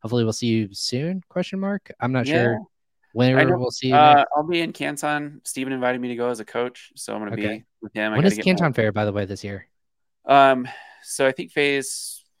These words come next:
Speaker 2: well, I'm gonna be there from October twentieth through November second. Um, I think the phase
Speaker 1: Okay.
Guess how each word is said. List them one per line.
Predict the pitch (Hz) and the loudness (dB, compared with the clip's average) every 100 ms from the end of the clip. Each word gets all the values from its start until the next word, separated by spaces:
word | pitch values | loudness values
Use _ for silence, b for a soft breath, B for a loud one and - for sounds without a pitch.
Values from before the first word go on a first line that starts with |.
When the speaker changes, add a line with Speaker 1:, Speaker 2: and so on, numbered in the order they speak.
| _ _ - | _ _ -12
Speaker 2:
well, | 110 | -6
I'm | 110 139 | -4 -4
gonna | 156 | -6
be | 120 107 | -6 -4
there | 104 101 | -2 -4
from | - 107 101 98 - | -6 -8 -8 -10 -12
October | 98 - 107 | -14 -12 -12
twentieth | 104 - 101 101 - | -12 -10 -10 -10 -12
through | 101 | -14
November | 95 95 95 | -12 -10 -10
second. | - - 98 92 87 - - | -8 -6 -6 -6 -14 -16 -12
Um, | 95 95 92 92 | -8 -6 -8 -10
I | - | -16
think | 117 107 | -14 -14
the | 107 | -10
phase | 101 101 | -6 -4
Speaker 1:
Okay. | 101 | -6